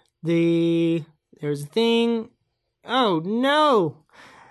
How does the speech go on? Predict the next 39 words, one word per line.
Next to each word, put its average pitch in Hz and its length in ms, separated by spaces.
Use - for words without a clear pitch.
Oh, 277 360
no, 247 280
I 277 120
think 254 240
I 214 80
lost 254 400
it. 185 80
Maybe 233 200
I 220 60
should 165 240
scroll 196 440
up 175 180
so 170 100
I 156 60
can 147 160
find 175 360
it 143 100
again. 131 380
There. 160 520
Oh, 262 160
yeah. 160 240
So 180 220
if 160 180
you 196 100
look 220 340
at, 170 440
if - 80
you 190 80
look 247 140
at, 202 200
uh, 80 420
it's, - 160
it's - 160
a 247 40
good 226 140
way 208 220
to, 160 260
oh, 202 140
yeah. 127 220